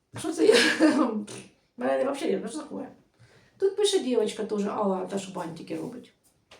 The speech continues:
Кажу, о, а мені дуже ніхто нічого не сказав, в коментарі ж заходимо, дивимося. Я говорю, Міша, поїхали, подивимося, що це за ярмарка. Подивимося, не то, що там я, мене не пригласили, а я там би не поїхала. Забуваються, не приглашають. І взагалі за все, за всю зиму, за всю осінь,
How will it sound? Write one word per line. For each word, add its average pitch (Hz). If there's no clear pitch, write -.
Кажу, 254
о, 254
а -
мені 330
дуже 311
ніхто 262
нічого 233
не 214
сказав, 214
в 202
коментарі 214
ж 185
заходимо, 208
дивимося. 165
Я 196
говорю, 277
Міша, 269
поїхали, 427
подивимося, 359
що -
це 320
за 339
ярмарка. 320
Подивимося, 440
не 233
то, 523
що 466
там 285
я, 226
мене 233
не 214
пригласили, 214
а 214
я 202
там 196
би 196
не 196
поїхала. 190
Забуваються, 226
не 208
приглашають. 214
І 302
взагалі 240
за 247
все, 214
за 208
всю 208
зиму, 247
за 190
всю 196
осінь, 208